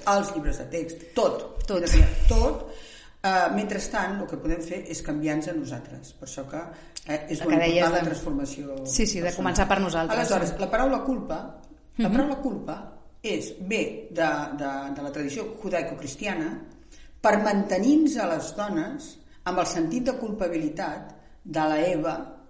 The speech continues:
Speaker 1: que va fer pecar el, el, el, a l'Adam perquè li va donar la poma. Això és tan fort que aleshores, durant tota la vida, tindrem el sentit de culpabilitat que som les culpables de tot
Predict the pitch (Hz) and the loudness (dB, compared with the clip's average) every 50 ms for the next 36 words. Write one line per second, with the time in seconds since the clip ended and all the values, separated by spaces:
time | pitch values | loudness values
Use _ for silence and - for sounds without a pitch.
0 | - - - _ _ - - - 147 151 165 165 165 - - 185 170 175 - - | -20 -20 -20 _ _ -16 -8 -6 -2 0 0 -2 -2 -4 -6 -6 -6 -6 -8 -10
1 | - - 147 127 - - 175 156 156 165 170 - - 151 147 139 135 - 143 - | -8 -8 -8 -6 -4 -4 -2 -2 -2 -4 -6 -10 -12 -10 -8 -8 -8 -8 -10 -12
2 | - 78 120 120 123 120 - - 117 117 - 123 127 123 135 160 180 180 165 160 | -12 -14 -12 -12 -12 -14 -14 -14 -14 -14 -14 -12 -10 -6 -2 0 0 2 2 0
3 | 165 165 - - - - - - 156 - 156 147 156 143 143 143 147 139 135 127 | -2 -4 -8 -10 -14 -18 -14 -12 -8 -6 -4 -4 -2 -2 -2 -4 -4 -4 -6 -6
4 | 127 131 - 123 127 127 - - - - - - - _ - - - - _ - | -8 -8 -10 -10 -10 -12 -14 -18 -20 -20 -20 -20 -20 _ -20 -20 -20 -20 _ -20
5 | - - - - - 202 196 - - 330 320 - - - - 247 208 196 - - | -20 -20 -18 -10 -6 0 4 4 4 4 4 0 -2 0 0 2 2 2 -2 -2
6 | - - - 247 220 175 156 160 - - - - - - - - - - 220 214 | -6 -6 -2 0 2 2 2 0 -2 -4 -8 -12 -14 -18 -20 -14 -8 -4 -2 0
7 | 208 202 214 - - - - - - 196 214 214 196 190 196 196 - - - 339 | 2 2 0 0 0 -6 -8 -8 -6 -2 2 4 4 4 4 0 -2 0 -2 0
8 | 320 320 302 277 233 226 254 202 180 175 175 233 302 - - - - - - - | 2 2 2 2 2 2 2 2 2 0 -2 -2 -4 -8 -12 -16 -18 -16 -10 -6
9 | 240 233 214 190 180 156 139 127 131 - - 180 214 - 190 190 262 254 277 262 | -4 -2 0 2 2 2 0 -2 -4 -6 -6 -6 -6 -6 -4 -2 0 0 0 2
10 | 277 262 - 240 - 240 214 - - - - 220 220 226 - - - 156 - 214 | 0 0 0 0 0 0 0 -2 -2 -6 -6 -6 -6 -6 -8 -6 -6 -4 -2 -2
11 | 214 226 220 208 214 202 208 202 170 - - - - | -2 -2 -4 -6 -6 -6 -4 -4 -4 -4 -4 -8 -14